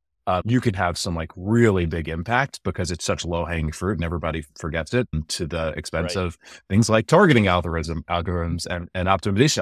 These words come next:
Speaker 1: algorithms, I E, you know, ninety-five percent of the time we spend here. So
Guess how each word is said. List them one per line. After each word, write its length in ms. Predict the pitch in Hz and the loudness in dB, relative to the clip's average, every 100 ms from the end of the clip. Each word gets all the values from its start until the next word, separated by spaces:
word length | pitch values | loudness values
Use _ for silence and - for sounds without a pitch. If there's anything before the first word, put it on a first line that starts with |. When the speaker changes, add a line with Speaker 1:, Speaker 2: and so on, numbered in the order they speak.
| 78 | -4
Speaker 1:
algorithms, 420 | 82 80 76 78 | -6 -8 -8 -2
I 140 | 95 95 | 0 2
E, 320 | 107 95 82 | 2 0 -2
you 80 | 95 | -6
know, 60 | 80 | -6
ninety-five 460 | 87 92 90 87 | -4 -2 -2 -4
percent 240 | 80 82 82 | -4 -8 -8
of 60 | |
the 80 | 78 | -10
time 280 | - 80 78 - - - - | -8 -8 -10 -14 -18 -16 -2
we 140 | 95 | 0
spend 280 | - 80 78 | 2 -2 -4
here. 160 | 76 - | -6 -2
So 240 | 107 92 | 0 0